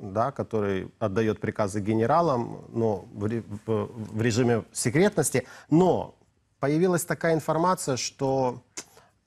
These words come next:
все это было снято в районе населенного пункта Селишка в Белгородской области, аж сорока километров от границы с Украиной.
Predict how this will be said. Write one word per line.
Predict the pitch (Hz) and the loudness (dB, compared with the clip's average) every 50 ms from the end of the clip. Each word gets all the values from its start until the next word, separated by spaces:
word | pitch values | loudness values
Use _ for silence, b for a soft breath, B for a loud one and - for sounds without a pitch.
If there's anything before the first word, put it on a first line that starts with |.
| - - - | -18 -18 -12
все | - - - 165 160 | -8 -2 0 0 0
это | 143 151 139 | 2 0 0
было | 131 143 143 135 | 0 0 0 0
снято | - - 156 156 160 156 - 131 | 0 0 2 2 2 2 0 0
в | 120 | 2
районе | 123 127 131 139 139 139 | 2 2 2 2 2 2
населенного | 127 120 113 - 131 127 135 131 131 127 120 | 2 2 0 0 0 0 2 2 2 0 0
пункта | - - 147 135 - 139 117 | 0 0 -2 -2 0 -2 -2
Селишка | - - - 160 156 127 113 101 - - 107 101 | 0 2 2 4 4 4 2 0 -2 -4 -4 -4
в | |
Белгородской | 95 92 117 113 101 117 117 127 131 120 - - 120 101 | -2 0 0 0 0 2 2 0 0 -2 -2 -4 -4 -2
области, | - 139 160 180 165 147 123 107 - - - 104 - | 0 0 0 0 2 2 0 0 0 -2 -6 -4 -2
аж | 123 131 - | -2 -2 0
сорока | - - - 147 143 139 - - 185 180 | 0 0 0 2 2 2 2 0 0 0
километров | - - 131 117 107 101 92 87 - - 98 98 - - | 0 -2 0 0 0 0 0 -2 -4 -8 -14 -14 -10 -10
от | 104 101 | -6 -4
границы | 104 113 113 117 135 151 - - 127 | -2 0 2 2 2 2 0 0 -2
с | 107 - - | -2 -2 -2
Украиной. | 147 143 - 143 135 123 110 104 95 87 82 - | -2 -2 0 0 0 2 2 0 0 -2 -4 -6